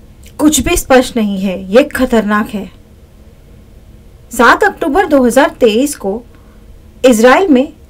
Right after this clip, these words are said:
एक शुभ दिन था। ये उनका सिमचत तोरा नामक त्योहार था, जिसके दौरान यहूदी पवित्र ग्रंथ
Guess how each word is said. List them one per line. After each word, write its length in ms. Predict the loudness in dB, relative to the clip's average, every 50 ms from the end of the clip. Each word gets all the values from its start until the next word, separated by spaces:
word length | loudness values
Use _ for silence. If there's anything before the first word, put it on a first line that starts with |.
| -20 -20 -16 -6
एक 200 | -4 -4 -4 -4
शुभ 280 | -2 2 2 2 2 4
दिन 220 | 4 4 4 4
था। 240 | 0 -2 -8 -10 -12 -16 -20 -20 -20 -20 -20 -20 -20 -20 -20 -20 -20 -20 -20 -20 -20 -20 -20 -20 -20 -20 -20 -20 -20 -20 -20 -20 -20 -20 -12 -10
ये 240 | -2 2 2 4 4
उनका 460 | 4 4 4 2 2 -2 -4 -6 -6 -10 -14 -20 -20 -20 -20 -20 -20 -20 -20 -20 -6
सिमचत 480 | 0 4 4 4 6 4 2 0 0 2
तोरा 260 | 2 4 4 4 4
नामक 440 | 4 4 2 2 2 0 -2 -2 0 2
त्योहार 360 | 2 2 2 2 2 2 2
था, 300 | 2 -2 -8 -10 -10 -12 -16 -20 -20 -20 -20 -20 -20 -20 -20 -20 -20 -20 -6 0
जिसके 320 | 0 0 2 2 2 2 2
दौरान 480 | 4 4 2 4 2 0 -2 -4 -6 -8 -10 -20 -20 -20 -20 -4 2
यहूदी 440 | 4 4 4 4 2 2 2 0 -2 -2 -8 -16 -20 -20 -20 -20 -20 -20 -20 -20 -20 -20 -20 -6 0
पवित्र 400 | 2 4 4 2 2 4 4 4 4
ग्रंथ 320 | 4 2 2 4 4 2